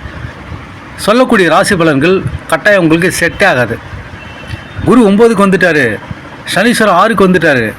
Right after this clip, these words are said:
உங்களுக்கு இனிமே அடிச்சது லக்கி பிரைஸ் அப்படின்வாங்க. ஆனா, சரியான வேலை வாய்ப்பு இல்லாம கஷ்டமான ஜீவனம் நடத்துவீங்க.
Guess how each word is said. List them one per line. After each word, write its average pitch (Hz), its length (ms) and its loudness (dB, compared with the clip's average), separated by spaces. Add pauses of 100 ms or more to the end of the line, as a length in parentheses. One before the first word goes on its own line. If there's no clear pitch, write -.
உங்களுக்கு 160 340 2
இனிமே 214 160 4
அடிச்சது 185 440 2
லக்கி 160 280 0
பிரைஸ் 151 260 0
அப்படின்வாங்க. 135 460 0 (680)
ஆனா, 151 160 2 (540)
சரியான 185 380 2
வேலை 202 180 4
வாய்ப்பு 156 260 0
இல்லாம 139 280 2 (300)
கஷ்டமான 175 500 2
ஜீவனம் 151 300 2
நடத்துவீங்க. 110 420 -2